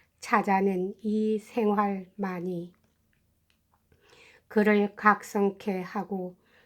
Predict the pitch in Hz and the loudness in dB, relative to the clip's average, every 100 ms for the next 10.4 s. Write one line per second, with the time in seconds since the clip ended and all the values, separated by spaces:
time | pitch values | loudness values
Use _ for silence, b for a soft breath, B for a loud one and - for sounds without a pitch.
0 | b 233 214 220 226 220 214 202 226 208 | b 4 6 8 6 6 4 4 4 4
1 | 202 208 202 202 b b - 202 202 202 | 0 -2 -2 -8 b b 0 4 6 6
2 | 202 196 196 190 - 196 180 - 196 180 | 2 0 0 -2 -4 -4 -4 -6 -6 -6
3 | 175 _ 214 185 185 175 185 180 175 _ | -10 _ -6 -2 -2 -4 -6 -8 -10 _
4 | 175 170 _ _ _ _ _ _ _ _ | -12 -12 _ _ _ _ _ _ _ _
5 | _ _ _ _ _ _ _ _ 233 214 | _ _ _ _ _ _ _ _ 6 8
6 | 220 208 214 247 220 208 208 202 226 202 | 8 6 4 2 0 2 0 -2 -2 0
7 | 208 202 202 196 - b b b _ 226 | 0 0 -2 -2 -6 b b b _ 6
8 | 226 226 220 220 208 208 214 220 208 - | 8 8 6 4 6 6 6 2 0 -2
9 | 214 202 190 220 202 185 180 - 196 196 | 0 0 -2 -2 0 -2 -8 -6 -2 0
10 | 190 190 180 | 0 -2 -4